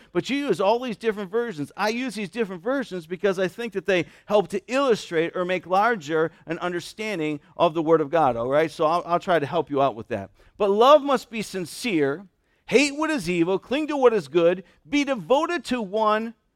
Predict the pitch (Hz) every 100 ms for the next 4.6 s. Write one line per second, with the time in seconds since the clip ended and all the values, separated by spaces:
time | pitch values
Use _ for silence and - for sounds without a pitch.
0 | _ - 208 214 190 185 202 - 208 139
1 | 175 214 208 202 208 196 101 - _ _
2 | _ _ _ _ _ _ - 170 160 -
3 | 165 165 - 165 156 - 170 135 110 127
4 | 127 123 - 143 123